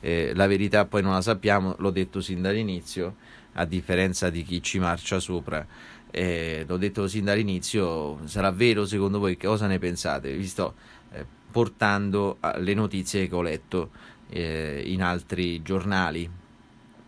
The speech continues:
Quindi, eh, mentre i due, Fedez e Chiara Ferragni, probabilmente cercano di capire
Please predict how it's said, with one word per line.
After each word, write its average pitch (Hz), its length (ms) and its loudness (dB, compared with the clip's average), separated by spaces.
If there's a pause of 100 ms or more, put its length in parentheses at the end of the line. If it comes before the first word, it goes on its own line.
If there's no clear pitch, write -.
(560)
Quindi, 95 300 2 (560)
eh, 87 580 0
mentre 98 840 2 (560)
i 98 220 -2
due, 120 500 6 (260)
Fedez 104 580 2
e 95 360 -2
Chiara 95 260 2
Ferragni, 98 420 2
probabilmente 98 800 2
cercano 92 460 0
di 92 120 0
capire 107 580 2